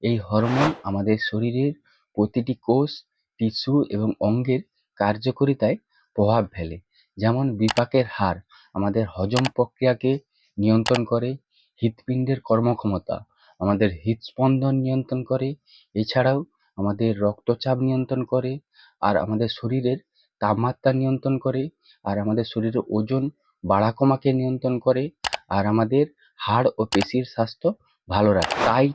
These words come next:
থাইরয়েডের সমস্যা হলে শরীরে বিভিন্ন ধরনের সমস্যা হতে পারে। তো এই ছিল থাইরয়েড সম্বন্ধে একটা সম্পূর্ণ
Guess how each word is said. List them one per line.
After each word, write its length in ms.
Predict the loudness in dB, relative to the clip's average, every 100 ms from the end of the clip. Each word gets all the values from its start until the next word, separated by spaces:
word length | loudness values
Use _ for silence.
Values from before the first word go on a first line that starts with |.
| -2
থাইরয়েডের 580 | 0 2 4 2 2 0 0
সমস্যা 380 | -2 -2 -2 2
হলে 180 | 2 2 -2 _ _ 0
শরীরে 320 | 2 4 2 2
বিভিন্ন 300 | 2 4 2 2
ধরনের 320 | 0 0 0 -2 _ _ -4
সমস্যা 440 | 0 0 0 0 0
হতে 180 | -2 -2
পারে। 140 | -4 -10 -14 -4 -4 -2
তো 80 | 0 0 2 4
এই 100 | 4 2
ছিল 160 | -2 -2 -4 _ _ _
থাইরয়েড 380 | 0 2 2 0 -2
সম্বন্ধে 400 | -2 2 2 2 2
একটা 220 | 2 0 0 _ _ -16
সম্পূর্ণ 480 | -2 -2 2 2